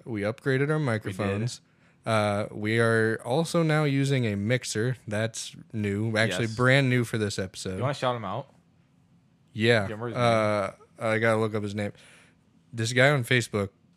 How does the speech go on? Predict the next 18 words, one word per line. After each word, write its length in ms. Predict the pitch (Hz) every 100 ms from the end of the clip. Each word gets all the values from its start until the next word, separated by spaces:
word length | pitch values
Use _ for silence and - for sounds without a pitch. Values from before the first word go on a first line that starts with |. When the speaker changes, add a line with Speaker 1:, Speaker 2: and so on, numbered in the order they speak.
| _ 127
Speaker 1:
gave 760 | 110 104 104 101 101 98 - _ _ -
us 400 | 104 98 - - -
a 480 | 104 98 98 98 - _ _ _ _ _ _ _ 120
really 340 | 117 143 143
nice 260 | 131 117 117
mixer 540 | 107 - 110 101 104 _ _
for 380 | - - 110 107
Speaker 2:
Like 100 | 127
a 60 |
Speaker 1:
free. 440 | - - - 104 95
Speaker 2:
two 120 | 156
hundred 260 | 151 135
and 100 | 127
fifty 220 | 120 113 110
dollar 240 | 98 95
mixer. 400 | 92 92 78 85 _ _ _ _ _ - - _ _ _ _
Speaker 1:
Um, 500 | 101 101 98 92 95 - _ _ _ _ _
and 480 | 113 104 104 101 104